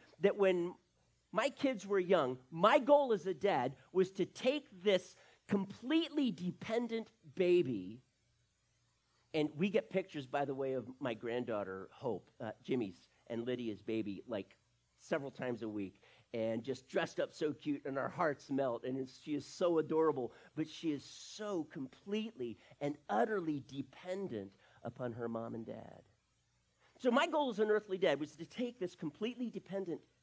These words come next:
baby, this child, in which I've gotta change their poopy diapers. Of course, my wife would help with that, of course.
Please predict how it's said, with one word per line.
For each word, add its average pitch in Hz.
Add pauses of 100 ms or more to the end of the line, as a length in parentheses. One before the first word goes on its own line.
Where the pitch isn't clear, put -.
(100)
baby, 127
this 151
child, 110 (1300)
in 151
which 147
I've 147
gotta 143
change 139
their 131
poopy 147
diapers. 143 (400)
Of -
course, 131
my 110 (100)
wife 120
would 113
help 135
with 95
that, 87
of -
course. -